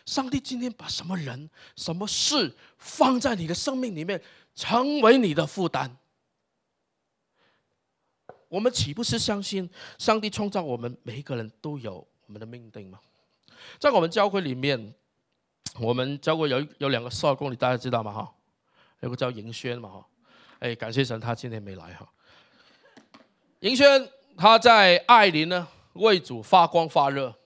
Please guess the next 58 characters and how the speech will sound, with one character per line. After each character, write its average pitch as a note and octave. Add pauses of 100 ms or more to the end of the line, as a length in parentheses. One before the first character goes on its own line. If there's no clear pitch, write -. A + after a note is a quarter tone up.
(180)
哈， A#2+ (540)
因 G3
为 G#3
他 F#3
对 F3+
弱 F3
势 D#3+
孩 B2
童 C3
呢， B2
很， G#2+
很 A2+
有 A#2+
负 A#2
担。 G2 (960)
那 B2
我 A#2
就 A#2
爆 C3
料 A3
哈， F#2+ (160)
爆 D3
一 C#3
个 A#2+ (180)
他 C3
跟 C3
我 G#2+
有 G#2
关 A#2
系， A2+
因 A#2
为 D#3
其 C#3
实 C#3
我 A#2+
们 A2+
也 A#2
没 A2+
什 A#2
么 A#2+
交 A#2+
接 A2+
了 G2
哈， G#2 (320)
但 C#3
是 C#3+
呢， B2 (300)
总 C3+
是 F3+
有 C#3
一 E3+
点 C3+
点 A#2+
交 A2+
接， A2+
就 C#3+
是 C3
呢， G#2+